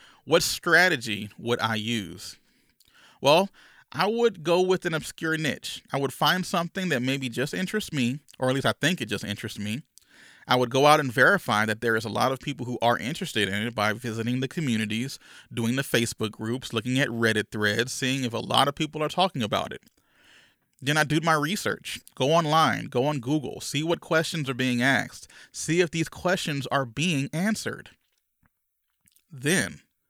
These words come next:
start creating evergreen content targeting S E O.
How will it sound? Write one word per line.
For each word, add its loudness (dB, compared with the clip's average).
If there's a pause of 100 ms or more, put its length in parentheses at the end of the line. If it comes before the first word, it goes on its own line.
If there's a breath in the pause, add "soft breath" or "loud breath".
(460 soft breath)
start 0
creating 0
evergreen 0
content -2
targeting 0
S -2
E -8
O. -6